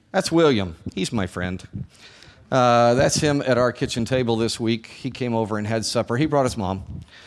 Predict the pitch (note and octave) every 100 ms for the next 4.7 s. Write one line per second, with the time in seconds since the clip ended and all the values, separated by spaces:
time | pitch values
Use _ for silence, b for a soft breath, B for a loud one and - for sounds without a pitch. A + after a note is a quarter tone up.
0 | B B A2+ B2+ B2 A#2+ A#2+ A2+ A2+ A2
1 | A#2 D3+ D3+ C#3 C#3 F3+ F3+ D#3 A#2 D3
2 | C#3+ C3 A2 A#2+ G#2 B2 G#2+ A2+ A#2+ -
3 | G2+ A2+ F#2 A2 G2 E2+ F#2 - B2 -
4 | C3+ - F#2+ F#2+ F2+ F#2 A#2